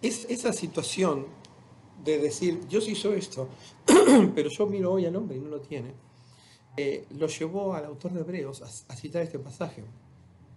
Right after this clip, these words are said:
Y en Hebreos capítulo dos dice esto, versículo seis. Dice, "Pero alguien testificó en cierto lugar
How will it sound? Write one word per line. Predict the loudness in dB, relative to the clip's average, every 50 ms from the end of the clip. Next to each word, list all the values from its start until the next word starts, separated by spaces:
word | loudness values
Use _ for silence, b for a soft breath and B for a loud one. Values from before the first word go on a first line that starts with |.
| -20 -20 -20 -20 B B B B B B B B B -4
Y | -2 0
en | 2
Hebreos | 2 2 2 2 2 2
capítulo | 0 -4 -4 -4 -8 -8 -6 -4 -2
dos | 0 0 0 0 0 -2 -6 -10 -18 -20 -20 -20 -20 -20 -20 -20 -20 -16
dice | -8 -6 -4 -4 -4 -4 -4 -4
esto, | -6 -6 -8 -10
versículo | -8 -8 -6 -6 -6 -6 -6
seis. | -4 -2 -2 -2 -4 -6 -10 B B B B B B B B B -10
Dice, | -8 -4 0 0 0
"Pero | 0 2 0 2 2 2
alguien | 0 0 -2 -2 -2 -2
testificó | -4 -4 -6 -6 -8 -8 -8 -6 -4 -4
en | -4
cierto | -4 -4 -4 -4 -4 -4 -4 -6
lugar | -4 -2 -2 -2 -4 -4